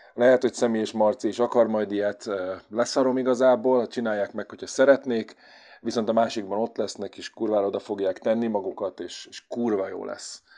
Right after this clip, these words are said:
És nem káromkodok többet ebbe az adásba, de tényleg kurva jó lesz, mert annyi energiát beletettünk az utóbbi két hónapba, és, és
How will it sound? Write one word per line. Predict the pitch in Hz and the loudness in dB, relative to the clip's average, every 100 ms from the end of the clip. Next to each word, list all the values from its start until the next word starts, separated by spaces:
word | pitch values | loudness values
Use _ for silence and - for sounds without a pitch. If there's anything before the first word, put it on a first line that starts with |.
| - - - - | -20 -20 -20 -18
És | 101 | -6
nem | 131 135 | -4 6
káromkodok | 151 139 135 135 127 | 8 8 4 0 2
többet | - 117 120 | 0 2 2
ebbe | 120 104 | 2 0
az | 110 | 0
adásba, | 110 104 104 98 98 101 95 _ _ _ _ _ | 0 0 -2 -2 -2 -2 -4 _ _ _ _ _
de | 120 | -2
tényleg | - 104 95 92 | 0 0 0 -8
kurva | - 92 95 | -10 -10 -8
jó | 92 92 | -8 -8
lesz, | 90 - - _ | -10 -14 -18 _
mert | 98 107 104 - _ - | -12 -10 -10 -12 _ -4
annyi | 123 123 | -2 -2
energiát | 117 113 107 101 98 | -2 -2 -2 -2 -2
beletettünk | 92 101 104 - 98 | -2 -4 -6 -12 -12
az | 90 | -10
utóbbi | 95 104 95 95 | -6 -4 -6 -6
két | 110 98 | -4 -4
hónapba, | 101 101 95 90 95 | -4 -6 -6 -6 -8
és, | 101 95 - | -8 -10 -14
és | - 104 98 - | -12 -12 -12 -16